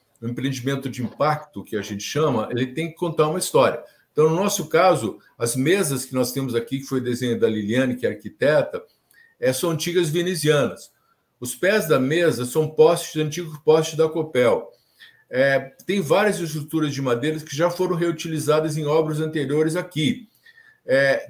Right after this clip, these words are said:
tem, é, Buriti, que vem da região amazônica, que a gente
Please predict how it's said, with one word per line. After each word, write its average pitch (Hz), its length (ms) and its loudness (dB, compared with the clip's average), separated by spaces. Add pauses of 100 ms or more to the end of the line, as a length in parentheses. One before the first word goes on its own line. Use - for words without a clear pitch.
tem, 190 520 -4
é, 147 580 0
Buriti, 165 540 -2
que 185 140 -12
vem 160 180 -2
da 165 100 0
região 156 300 0
amazônica, 165 640 0
que 156 120 -4
a 151 40 0
gente 160 360 -6